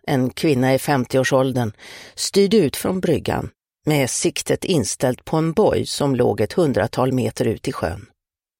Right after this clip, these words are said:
Hon granskade tyst passagerarna och konstaterade att fyra av dem hade sjövana, medan de andra två var dåligt klädda och ängsligt höll sig i relingen. De talade,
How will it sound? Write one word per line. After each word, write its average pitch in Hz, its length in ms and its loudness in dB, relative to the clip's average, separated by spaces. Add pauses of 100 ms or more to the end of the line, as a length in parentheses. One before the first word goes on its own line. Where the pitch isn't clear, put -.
(640)
Hon 113 160 -2
granskade 143 600 0
tyst - 380 -4
passagerarna 123 800 -2 (480)
och - 140 -2
konstaterade 170 640 4
att 156 80 -2
fyra 196 520 2
av 127 140 4
dem 139 160 4
hade 139 220 0
sjövana, 120 800 0 (500)
medan 151 360 4
de 151 180 4
andra 170 360 2
två 107 340 0 (400)
var 151 200 4
dåligt 160 440 4
klädda 139 640 0
och 135 180 -2
ängsligt 131 680 -2
höll 104 260 -2
sig - 180 0
i 135 40 0
relingen. 131 580 -4 (1000)
De 120 180 -4
talade, 131 640 0